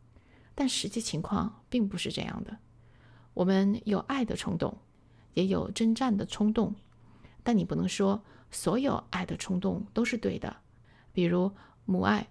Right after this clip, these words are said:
无论多么强烈都是对的，比如性爱不分对象也都是对的。同样，你也不能说所有征战的冲动都是不对的，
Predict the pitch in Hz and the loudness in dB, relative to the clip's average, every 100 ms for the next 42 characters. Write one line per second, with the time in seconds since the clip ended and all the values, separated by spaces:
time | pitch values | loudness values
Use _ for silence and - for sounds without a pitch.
0 | - - 208 277 220 202 190 190 - 175 | -16 2 4 6 4 4 2 0 -2 2
1 | 208 - - - 254 269 202 170 - 220 | 2 0 -6 -4 -2 0 -2 -2 -4 -8
2 | - - _ - - 175 175 196 - 240 | -10 -20 _ -20 -4 -2 0 0 2 2
3 | 208 180 - - - - - 269 311 311 | 2 -2 -6 -18 -20 -4 -2 0 0 2
4 | 226 - 190 - - - 160 - 214 254 | 2 2 -2 -4 -16 -8 -6 -2 -2 -2
5 | - - - - - - - - - - | -2 -4 -6 -10 -14 -20 -20 -20 -20 -20
6 | - - - - 175 180 175 196 - - | -20 -20 -20 -4 0 0 0 -4 -6 4
7 | 196 185 175 185 - 185 180 196 - - | 4 6 0 0 0 0 0 -4 -12 -12
8 | - 196 240 170 - 247 254 262 185 - | 2 4 4 2 2 2 4 2 2 2
9 | 226 226 233 196 - 254 254 247 - - | 4 4 4 0 -4 -4 0 -2 -2 -8
10 | 196 254 208 208 | 2 2 2 -4